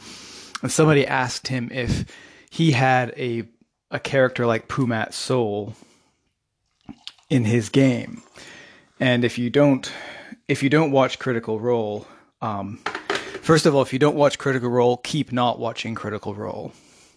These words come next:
Don't jump on that bandwagon if you're not already on it. Um, but if you, if you don't watch Critical Role, you won't know who Pumat Soul is. So Pumat Soul is a,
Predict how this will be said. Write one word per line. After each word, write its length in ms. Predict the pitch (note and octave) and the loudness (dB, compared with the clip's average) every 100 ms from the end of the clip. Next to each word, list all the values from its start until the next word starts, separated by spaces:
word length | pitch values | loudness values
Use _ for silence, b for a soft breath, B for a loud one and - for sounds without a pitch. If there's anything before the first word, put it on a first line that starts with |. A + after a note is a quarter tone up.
| b _ _ - - - - | b _ _ -20 -16 -16 -2
Don't 220 | C3 A#2+ | 0 2
jump 240 | C3+ A#2+ | 0 0
on 120 | A#2+ A2 | -2 -2
that 180 | A2+ | -4
bandwagon 720 | F#2+ G#2 G#2 A2+ G#2 A2+ G#2+ G2 - - _ _ _ _ - | -4 -10 -8 -10 -10 -12 -14 -16 -20 -20 _ _ _ _ -8
if 160 | C3+ | -6
you're 100 | A#2+ | -2
not 220 | A2+ G#2+ G#2+ | -2 -2 -2
already 340 | G#2+ A2 A2+ | -4 -6 -6
on 160 | A2 G#2 | -6 -8
it. 160 | G#2+ - B B B B B B B B B B | -10 -18 B B B B B B B B B B
Um, 580 | - C3 A#2+ A#2+ A#2+ A#2+ - - _ _ _ | 2 2 2 0 -2 -6 -12 -20 _ _ _
but 140 | C#3+ | 2
if 120 | A#2+ | 2
you, 140 | C3 C3+ | 0 -4
if 180 | F#3 C#3 | -2 -2
you 80 | C#3 | 2
don't 220 | D#3+ F3 | 4 6
watch 200 | D#3 C#3+ | 4 2
Critical 380 | - C3 A#2 A#2+ | -2 -2 0 -2
Role, 180 | A#2+ A#2 | -2 -4
you 120 | A#2 | -2
won't 160 | B2+ B2+ | -4 -2
know 100 | B2 | -4
who 140 | B2 | -6
Pumat 380 | - B2 A#2 - | -4 -2 -2 -2
Soul 340 | - A2 G#2 | 0 0 0
is. 120 | G2 | -2
So 200 | - G#2+ | -2 -4
Pumat 420 | G2+ E3 F3 F#3 - | 0 4 6 6 2
Soul 480 | - D3 C3+ C3+ - | 0 2 4 2 2
is 260 | C3 A2 | -2 -2
a, 420 | A#2+ A2+ A#2+ A#2+ | -2 0 -2 -4